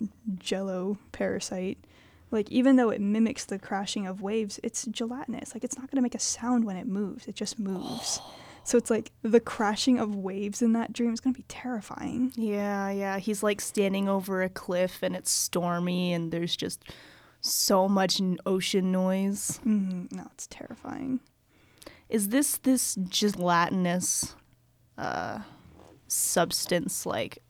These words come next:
Speaker 2: are we thinking, like, gelatinous cube, like, it will, uh, dissolve anything that touches it?
Speaker 1: I think anything that touches it gets sucked in.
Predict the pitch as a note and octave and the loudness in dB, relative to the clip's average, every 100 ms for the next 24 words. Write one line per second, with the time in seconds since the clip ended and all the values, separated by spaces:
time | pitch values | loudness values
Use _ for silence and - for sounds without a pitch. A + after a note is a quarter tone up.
0 | _ - F3+ F#3 G3 F#3+ F#3+ F#3 F3 F3+ | _ -2 0 0 0 0 0 0 0 0
1 | F3+ F3 E3+ E3 F3 - - - F3 F3 | 0 2 2 2 -2 -2 -8 -4 -2 -2
2 | F3 D3+ - F3 F3 F3 - _ A#2 F#2 | -2 -2 0 2 2 2 -2 _ -4 -2
3 | A2+ E3 F3+ F#3+ F#3 E3+ D3+ E3+ F3+ F3+ | 0 0 2 4 6 6 6 6 4 2
4 | E3+ E3+ F3 F3+ F3 - - F#3 F3 F3 | 2 0 0 0 0 -2 -4 -2 -2 -4
5 | - - - - - - _ _ _ _ | -8 -20 -20 -20 -20 -20 _ _ _ _
6 | - - _ - - _ - B3 C#4 F4 | -20 -20 _ -20 -20 _ 0 4 6 6
7 | - A#3 A#3 B3 C4 B3 A#3+ A#3 A3 - | 6 6 8 8 8 8 8 8 4 0
8 | G#3 G3+ - - G3 G3+ G3 - F3 - | 0 0 0 -4 -2 -2 -2 -4 -6 -2
9 | - - F#3+ - E3+ F3 F3 - | -2 -2 -6 -8 -8 -8 -6 -2